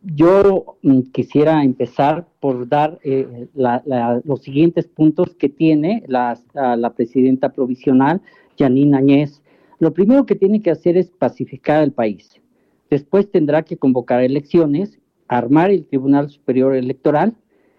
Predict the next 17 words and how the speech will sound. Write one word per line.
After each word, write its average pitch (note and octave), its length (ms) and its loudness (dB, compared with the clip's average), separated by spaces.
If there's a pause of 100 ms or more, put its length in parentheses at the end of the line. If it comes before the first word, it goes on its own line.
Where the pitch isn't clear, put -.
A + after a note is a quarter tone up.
(260)
y F3 100 4
negociar, F3+ 680 0
y - 120 -4
todo B3+ 280 2
esto, G#3+ 440 0 (480)
aunque C#3+ 360 2
ella F#3+ 180 2
no F#3 120 -2
quiera, D#3+ 340 -2 (160)
tiene F3 360 2
que F3 160 -6
pasar C#3+ 420 -4
por - 140 -6
la B2+ 120 0
negociación A#2+ 760 0 (320)
con D#3 380 2
la, B2+ 400 0